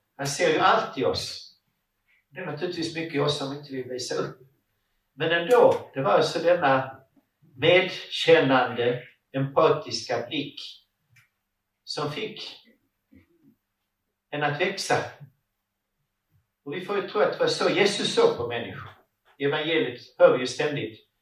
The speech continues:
Jesus såg på någon och säger: "Följ mig." Alltså bara genom att se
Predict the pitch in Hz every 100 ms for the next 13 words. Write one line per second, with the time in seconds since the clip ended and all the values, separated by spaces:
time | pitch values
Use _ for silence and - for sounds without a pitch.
0 | _ _ _ - 151 151 143 139 - 175
1 | 156 - 139 143 147 127 127 139 - 151
2 | 131 123 - 160 139 - - - - -
3 | _ _ _ _ _ _ _ _ _ _
4 | _ - - 139 170 160 156 147 151 151
5 | - 180 160 - -